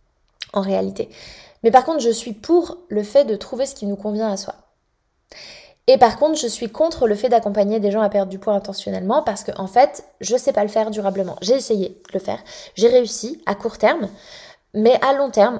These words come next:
en fait la majorité des gens ont repris du poids, se sont sentis encore plus mal, ont eu un sentiment d'échec et j'ai échoué à faire, euh,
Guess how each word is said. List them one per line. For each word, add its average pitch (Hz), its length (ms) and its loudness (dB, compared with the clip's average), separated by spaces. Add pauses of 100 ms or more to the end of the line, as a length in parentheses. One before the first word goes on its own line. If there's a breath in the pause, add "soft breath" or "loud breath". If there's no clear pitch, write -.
en 190 60 -2
fait 214 420 2
la 220 220 4
majorité 220 420 0
des 202 100 0
gens 202 240 -2
ont 214 80 -4
repris 202 300 -6
du 185 100 -12
poids, 233 320 4
se - 160 -4
sont 233 160 -4
sentis 208 320 -4
encore 196 220 -6
plus - 160 -12
mal, 202 360 2
ont 240 120 0
eu 233 100 2
un 214 80 0
sentiment 196 400 -6
d'échec 185 320 -4 (560 loud breath)
et 220 80 6
j'ai 214 240 2
échoué 208 340 0 (380)
à 214 300 2
faire, 220 460 2
euh, 185 500 -8